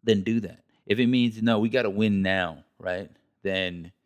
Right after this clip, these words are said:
maybe you also should have been looking in the juco market to find an experienced quarterback to win now, right? To, he's not gonna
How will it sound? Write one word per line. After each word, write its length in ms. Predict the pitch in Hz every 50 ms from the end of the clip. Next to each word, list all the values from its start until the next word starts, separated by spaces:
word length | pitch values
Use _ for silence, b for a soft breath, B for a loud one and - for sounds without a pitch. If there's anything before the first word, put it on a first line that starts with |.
| _ _ _ _ _ _ -
maybe 320 | - 110 127 156 160 165
you 240 | 160 151 147 139 127
also 260 | 123 127 120 - 117
should 160 | 117 - 120 107
have 80 | 98
been 180 | 101 98 95 98
looking 260 | 107 110 - 107 95
in 100 | 90 87
the 120 | 85 85
juco 400 | 90 - - 117 120 117 - -
market 460 | 92 90 90 90 87 - - 90 92 -
to 100 | - 92
find 280 | _ - 92 92 92
an 100 | 90 90
experienced 520 | 92 82 - _ - 95 90 85 80 - _
quarterback 520 | - 95 92 92 82 87 90 82 - _
to 80 | - 98
win 280 | 92 98 92 87 85 82
now, 260 | 82 82 82 - _ _ _ _ _ -
right? 220 | 92 90 87 - _ _ _ -
To, 200 | 92 80 - b b b b b b b b b b _ _ _
he's 200 | 113 110 110 123
not 200 | 139 127 117 -
gonna 220 | 120 113 110